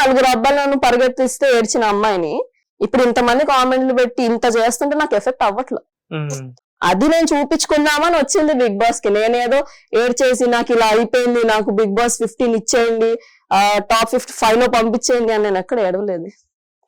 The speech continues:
Speaker 1: అది వాళ్ళకి జడ్జెస్ కి తెలుసు అది, ఎందుకంటే వాళ్ళు చూసుంటారు. నా, మా మొత్తం ఫార్టీ ఫైవ్ మినిట్స్ అయితే వన్ అవర్ అయిందో ఇంటర్వ్యూ, దాంట్లో నేను అబ్యూస్ గురించి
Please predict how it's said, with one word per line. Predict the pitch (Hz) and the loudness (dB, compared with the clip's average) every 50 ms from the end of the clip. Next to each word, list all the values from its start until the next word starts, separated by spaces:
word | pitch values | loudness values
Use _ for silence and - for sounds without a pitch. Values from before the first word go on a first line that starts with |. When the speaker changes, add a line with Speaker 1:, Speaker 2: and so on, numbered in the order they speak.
| _ - 190 | _ -16 -14
Speaker 1:
అది | 170 156 175 - _ _ _ _ _ _ _ _ _ - - | -12 -14 -14 -16 _ _ _ _ _ _ _ _ _ -4 0
వాళ్ళకి | 196 202 214 240 247 - - 302 339 - 277 208 233 | 2 2 2 2 2 0 -2 -2 -2 0 0 0 0
జడ్జెస్ | 226 208 208 285 285 - | 2 2 2 0 0 0
కి | - 392 - 302 | -2 -2 0 2
తెలుసు | 262 269 302 294 - 311 254 | 2 2 2 2 2 2 2
అది, | 208 196 196 | 2 2 2
ఎందుకంటే | 208 220 233 247 269 254 - 233 262 | 0 0 0 0 0 0 0 2 2
వాళ్ళు | 247 247 254 262 254 - | 2 4 4 2 0 0
చూసుంటారు. | 247 240 254 262 - 320 302 285 277 247 214 202 202 | 0 0 0 0 0 -2 0 0 0 0 0 0 0
నా, | 196 196 190 185 - - _ _ _ _ _ _ _ _ _ - 190 190 | 2 2 2 0 -2 -4 _ _ _ _ _ _ _ _ _ -4 -2 0
మా | 196 196 202 196 185 185 | 0 0 0 0 -2 -4
మొత్తం | 185 - - 262 285 277 | -4 -2 -2 -2 0 0
ఫార్టీ | 247 220 196 - 202 | 0 0 0 0 0
ఫైవ్ | 233 208 196 190 185 | 0 0 0 0 -2
మినిట్స్ | 185 185 202 208 - 208 220 | -2 -2 -2 -2 -2 -2 -2
అయితే | 208 214 208 185 | 0 0 0 0
వన్ | 185 180 180 185 185 | 0 0 0 0 0
అవర్ | 185 185 170 | 0 0 0
అయిందో | 170 180 196 202 190 175 175 | -2 -2 -2 -2 -2 -2 -2
ఇంటర్వ్యూ, | 170 160 185 170 160 165 190 - _ _ _ _ _ _ _ - - 202 | -2 -4 -4 -2 -2 -4 -4 -6 _ _ _ _ _ _ _ -4 0 0
దాంట్లో | 208 220 240 233 262 285 294 | 2 2 2 2 2 2 2
నేను | 294 269 226 196 | 2 2 0 0
అబ్యూస్ | 190 190 220 220 240 226 | 0 0 -2 0 0 0
గురించి | 220 220 214 | -2 -2 -2